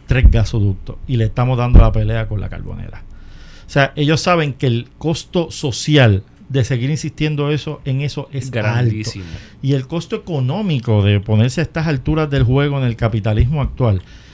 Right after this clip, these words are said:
Speaker 1: a trabajar con eso también en este país también es alto.
Speaker 2: Ujú.
Speaker 1: Yo creo que el plan va más allá. De, es más, es mucho menos plan que eso.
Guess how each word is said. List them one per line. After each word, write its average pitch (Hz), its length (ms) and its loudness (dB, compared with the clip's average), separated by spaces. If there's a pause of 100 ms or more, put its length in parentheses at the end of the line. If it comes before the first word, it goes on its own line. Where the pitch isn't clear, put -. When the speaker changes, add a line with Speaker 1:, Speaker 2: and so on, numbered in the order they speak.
(120)
Speaker 1:
a 123 140 0
trabajar 120 440 0
con 160 200 0
eso 175 180 -2
también 160 380 -2
en 131 200 2
este 156 300 -2
país 151 300 -4
también 123 360 -4
es 143 200 -6
alto. 127 520 -4
Speaker 2:
Ujú. 110 220 -8
Speaker 1:
Yo 135 140 0
creo 170 160 -4
que 170 80 -4
el 131 120 0
plan 147 440 -2 (400)
va 143 140 4
más 156 360 -2
allá. 131 480 2 (460)
De, 120 120 -4
es 127 300 0
más, - 340 0 (540)
es - 300 -4
mucho 165 480 0
menos 151 440 -2
plan 139 340 4
que 107 260 -2
eso. - 220 -6